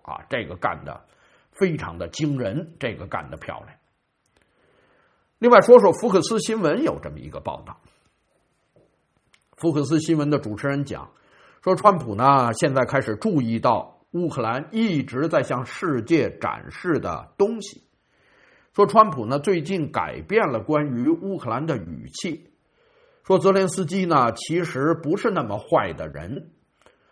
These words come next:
他们实际上相处的还挺不错，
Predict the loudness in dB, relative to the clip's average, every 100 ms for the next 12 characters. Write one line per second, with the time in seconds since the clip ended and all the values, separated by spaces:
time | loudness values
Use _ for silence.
0 | _ _ 2 4 4 2 0 2 0 4
1 | 4 2 0 -2 -2 -6 -4 -4 -6 -8
2 | -8 -4 -2 -2 -4 -8